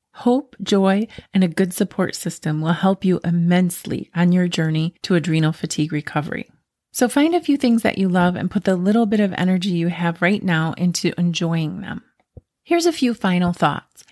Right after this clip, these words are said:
If you want to work towards recovering from adrenal fatigue, these seventeen tips are a great starting place. For the most part, the tips are simple lifestyle changes,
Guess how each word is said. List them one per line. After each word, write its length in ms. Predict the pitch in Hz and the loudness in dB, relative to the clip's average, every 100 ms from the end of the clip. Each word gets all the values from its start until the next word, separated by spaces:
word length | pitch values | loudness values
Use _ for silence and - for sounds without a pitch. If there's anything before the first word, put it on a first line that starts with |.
| _ - | _ 0
If 160 | 233 | 2
you 160 | 247 320 | 4 4
want 140 | 359 | 2
to 60 | 330 | 2
work 200 | 214 208 | 0 -2
towards 300 | - 190 185 | -2 -2 -2
recovering 500 | 180 - 190 196 196 | -4 0 2 2 2
from 220 | - 185 | 2 0
adrenal 360 | 175 175 170 175 | 2 0 0 0
fatigue, 460 | 175 - 156 147 | -4 -2 -2 -2
these 200 | - 214 | -2 -2
seventeen 580 | - 247 247 285 - 226 | 0 0 2 0 0 -2
tips 300 | - 190 - | 0 -2 -2
are 100 | 139 | -2
a 60 | 165 | -2
great 420 | - 170 165 - | -4 -4 -4 -4
starting 440 | - 170 160 151 | -2 -2 0 -4
place. 500 | 156 147 - 196 - _ - | -6 -8 -8 -10 -18 _ 0
For 120 | 254 | 2
the 80 | 247 | 4
most 340 | 277 359 - | 4 0 -4
part, 260 | - 226 - | -4 -4 -4
the 80 | |
tips 300 | 208 220 208 | -6 -6 -4
are 100 | 196 | -4
simple 460 | 185 - 214 214 220 | -4 -2 -2 0 -2
lifestyle 440 | 175 170 - 170 | -2 -2 -2 -4
changes, 640 | 165 - 160 156 156 165 | -4 -6 -4 -4 -8 -10